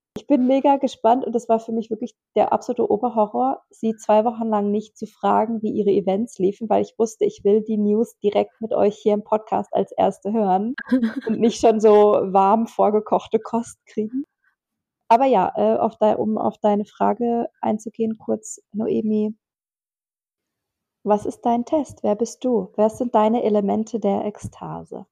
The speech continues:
Speaker 2: Ja, also mein Hauptelement scheint tatsächlich Feuer zu sein. Also doch dieses, okay, ja, nicht, nicht lang, äh, rumfackeln,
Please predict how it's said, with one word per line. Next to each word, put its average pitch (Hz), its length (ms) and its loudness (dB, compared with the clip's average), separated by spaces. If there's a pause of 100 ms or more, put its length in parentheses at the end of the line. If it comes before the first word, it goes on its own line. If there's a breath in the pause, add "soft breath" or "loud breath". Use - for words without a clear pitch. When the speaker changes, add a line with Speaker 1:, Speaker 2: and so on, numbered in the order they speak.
(920)
Speaker 2:
Ja, 185 140 0
also 190 160 0
mein 190 240 0 (120)
Hauptelement 269 720 0
scheint 220 540 -4
tatsächlich 202 580 -10
Feuer 185 400 -6
zu - 140 -14
sein. 240 420 -8 (600)
Also 190 260 -4
doch 196 200 -4
dieses, 214 520 -6
okay, 220 340 -4
ja, 208 240 0
nicht, 208 340 -10 (100)
nicht 220 240 -6
lang, 202 480 -4
äh, 196 540 -4 (260)
rumfackeln, 247 920 -2